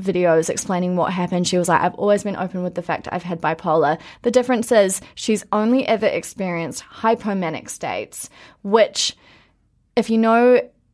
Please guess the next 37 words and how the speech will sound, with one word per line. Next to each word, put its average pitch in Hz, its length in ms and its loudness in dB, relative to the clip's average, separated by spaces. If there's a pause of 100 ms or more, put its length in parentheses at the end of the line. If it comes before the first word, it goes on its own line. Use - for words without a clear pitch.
(140)
about 208 300 2
bipolar, 190 500 0
there 180 160 2
are 175 40 2
two 190 200 -4
different 180 280 -6
types - 200 -8
of 180 60 -12
bipolar, 165 500 -6
bipolar 190 520 0
one 180 280 2
and 185 160 -2
bipolar 170 460 -2
two. - 160 -6
And 220 420 0
so 190 220 0
bipolar 202 640 0
two 196 400 0
is 180 140 2
a 180 80 2
less 175 340 0
intense 180 540 -4
form 170 320 -6
of 170 120 -10
bipolar. 151 640 0 (380)
And 196 400 0 (140)
what 196 220 2
classifies 208 540 2
as 196 140 -4
having 175 260 -2
bipolar 165 460 -2
two 208 360 2
is 175 200 -2
only 175 260 -4
having 170 340 -2
hypomanic 208 800 0
states, - 540 -4